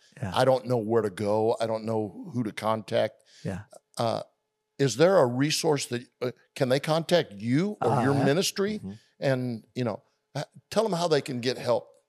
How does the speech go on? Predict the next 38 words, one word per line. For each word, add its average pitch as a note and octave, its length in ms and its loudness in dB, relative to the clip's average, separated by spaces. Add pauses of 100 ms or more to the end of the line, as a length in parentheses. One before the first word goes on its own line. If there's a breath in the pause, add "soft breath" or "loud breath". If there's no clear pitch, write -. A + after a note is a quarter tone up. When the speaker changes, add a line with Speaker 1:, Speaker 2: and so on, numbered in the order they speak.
Speaker 1:
Uh, G2+ 140 0
Speaker 2:
And, - 80 0
Speaker 1:
yeah, - 260 2
Speaker 2:
and G2 100 -4
Speaker 1:
y-, A#2+ 160 -2
you F3+ 260 -2
can G3+ 180 0
find D3 300 2
us C3+ 200 2
at A#2+ 320 0
from B2+ 220 -2
beer B2+ 180 2
to B2+ 160 -4
the B2 80 -8
bible B2 460 -4
dot A#2+ 300 -4
com. G2 500 -6
That's G#2 280 -8
from G#2+ 280 -10
beer A2+ 180 -6
to - 160 -6
the A#2 100 -6
bible A2 460 -4
dot A#2 380 -4
com. A#2+ 440 -2 (520 loud breath)
And D3 200 -2
reach C4+ 300 2
out, - 260 0 (200)
send F3 260 -2
us F3 180 0
an A2+ 60 0
email. D3 640 2
We C#3 260 0
will, B2+ 680 0
we D#3+ 160 2
will C#3+ 160 2
help A#2 340 -6
you, - 160 -12